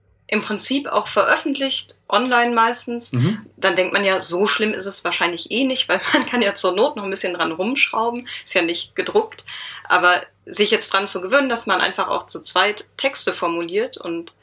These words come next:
Speaker 1: veröffentlicht, ist auch, also da muss man sich auch erstmal dran gewöhnen und auch sich trauen, kreativ zu sein, ob, und Dinge auszusprechen und dann wieder zu verwerfen,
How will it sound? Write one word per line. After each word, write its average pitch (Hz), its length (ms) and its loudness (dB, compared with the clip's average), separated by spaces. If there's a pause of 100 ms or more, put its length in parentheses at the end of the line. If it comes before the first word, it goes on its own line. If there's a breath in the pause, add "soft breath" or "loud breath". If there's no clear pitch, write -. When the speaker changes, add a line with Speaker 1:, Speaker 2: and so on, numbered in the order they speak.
(360 loud breath)
Speaker 1:
veröffentlicht, - 680 -2
ist - 240 -2
auch, - 280 0 (100)
also 196 160 0 (160)
da 202 80 4
muss 254 160 0
man 247 100 2
sich 208 160 0
auch 208 100 2
erstmal 226 240 -2
dran 202 300 -4
gewöhnen 262 400 0
und 208 220 -4
auch 202 260 2 (140)
sich - 240 -2
trauen, 214 340 2
kreativ 208 480 0
zu - 160 -2
sein, 214 340 2
ob, - 200 -8 (220)
und - 260 -8 (260)
Dinge 196 440 2
auszusprechen 196 880 0
und 170 140 -8
dann 185 140 2
wieder 185 180 -2
zu 175 140 -2
verwerfen, 185 520 -2